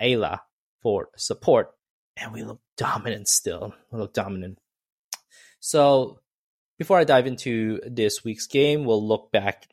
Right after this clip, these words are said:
uh, at some of the statistics that are going on. Thank you to Oracle Elixir for providing us with up-to-date stats. So, so far,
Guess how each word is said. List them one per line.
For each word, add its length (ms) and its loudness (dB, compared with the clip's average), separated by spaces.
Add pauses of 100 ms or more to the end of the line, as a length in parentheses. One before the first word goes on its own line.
(920)
uh, 320 2
at 220 -4
some 160 0
of 220 -2
the 340 -4
statistics 600 -2
that 180 0
are 100 4
going 300 0
on. 240 2 (640)
Thank 260 -2
you 140 -2
to 300 -2
Oracle 440 4
Elixir 380 0 (460)
for 160 -10
providing 480 0
us 200 -4
with 160 -6
up-to-date 400 -14
stats. 640 0 (640)
So, 580 4
so 260 -2
far, 480 4